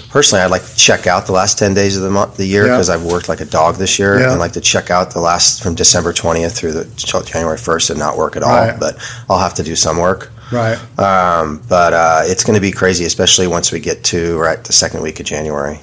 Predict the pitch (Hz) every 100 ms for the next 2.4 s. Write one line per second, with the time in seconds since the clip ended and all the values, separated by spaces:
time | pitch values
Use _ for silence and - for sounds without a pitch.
0 | - 131 117 120 87 82 76 78 73 76
1 | 78 135 180 170 143 151 131 147 131 131
2 | 123 120 113 120